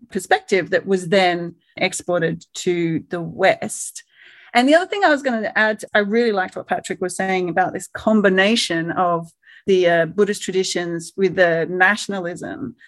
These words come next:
And there was another element to this, I think, too, though, was that the nation state, when it started being formed after the British Empire dissolved, and it was mainly the British in this area at that time,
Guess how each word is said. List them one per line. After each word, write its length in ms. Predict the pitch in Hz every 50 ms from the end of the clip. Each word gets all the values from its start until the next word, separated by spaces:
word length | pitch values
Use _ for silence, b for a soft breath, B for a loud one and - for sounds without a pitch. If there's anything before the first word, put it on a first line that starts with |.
| b b b
And 240 | - 208 208 208 208
there 60 | 208
was 120 | 208 196 214
another 300 | 220 226 262 320 359 -
element 380 | - 214 233 254 262 247 214 -
to 120 | - - 202
this, 220 | 185 190 190 -
I 100 | 202 196
think, 320 | 196 - 190 190 - 190 -
too, 440 | - - - 240 247 240 220 185 175
though, 340 | 175 165 151 156 160 170 208 - b b b b b
was 220 | - 208 196 185
that 160 | 190 208 - -
the 80 | 208
nation 560 | 208 208 214 226 254 285 285 - 370 330 311
state, 840 | 294 - - - - 202 180 170 147 - - - - - - - - _ _ _ _
when 180 | - 196 196 190
it 100 | 170 -
started 560 | - - - - 196 190 190 190 202 190 165
being 300 | 170 185 180 175 175 170 165 -
formed 580 | 185 180 180 175 175 175 170 175 180 190 196 - _ -
after 720 | 185 180 180 185 190 - - - 165 165 170 165 160 - b b b b b
the 100 | - 190
British 320 | 170 196 185 180 180 180 -
Empire 420 | 180 175 160 - - 175 170 170
dissolved, 600 | 165 180 170 160 180 156 143 - - 214 226 -
and 80 | 208 190
it 60 | -
was 120 | - 180 185
mainly 320 | 196 196 196 185 175 170
the 80 | 165 165
British 440 | 165 175 170 165 165 165 165 -
in 100 | 185 175
this 160 | 170 170 165 -
area 320 | - 170 160 - - -
at 120 | - -
that 180 | - - - _
time, 500 | - 175 175 165 151 156 180 233 285 269